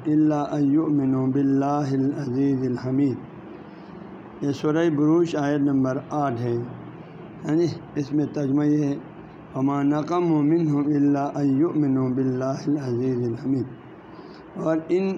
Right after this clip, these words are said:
ایمان والوں سے جو کو-، ان کے مقابلے میں جو کفار ہے، ہاں جی، وہ جو ہے، اور ان ایمان والوں سے وہ صرف، یعنی وہ کفار صرف اس وجہ سے دشمنی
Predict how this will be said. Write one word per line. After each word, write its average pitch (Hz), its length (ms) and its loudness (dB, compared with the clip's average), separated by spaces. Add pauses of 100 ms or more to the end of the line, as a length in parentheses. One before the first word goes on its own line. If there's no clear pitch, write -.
ایمان 165 380 4
والوں 156 400 4
سے 147 200 -4 (720)
جو 131 140 -2
کو-، 151 260 0
ان 143 100 2
کے 143 120 0
مقابلے 143 400 2
میں 151 100 4
جو 143 180 2
کفار 139 440 -2
ہے، 120 120 -2 (640)
ہاں 147 160 2
جی، 165 160 2 (720)
وہ 151 180 4 (200)
جو 131 120 0
ہے، 120 160 -2 (460)
اور 147 300 -2
ان 165 160 2
ایمان 156 420 4
والوں 143 420 2
سے 143 140 2
وہ 147 180 2 (120)
صرف، 175 200 2 (420)
یعنی 135 140 0
وہ 135 160 2
کفار 135 400 -2 (420)
صرف 170 340 2
اس 156 180 2
وجہ 180 340 2 (100)
سے 165 160 4 (180)
دشمنی 151 580 4